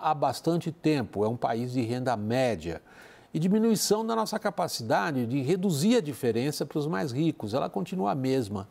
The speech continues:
também há décadas. É nesse sentido que diz muito essa ligação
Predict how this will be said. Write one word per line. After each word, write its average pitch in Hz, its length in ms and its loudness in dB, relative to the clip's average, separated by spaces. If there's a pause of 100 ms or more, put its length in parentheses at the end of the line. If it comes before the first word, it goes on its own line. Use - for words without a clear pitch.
(140)
também 104 500 0 (260)
há 117 120 -4
décadas. 92 760 -10 (800)
É 123 100 -6
nesse 175 320 0
sentido 120 760 0 (520)
que 131 140 -2
diz 131 260 0
muito 147 440 2
essa 110 180 -4
ligação 95 640 -2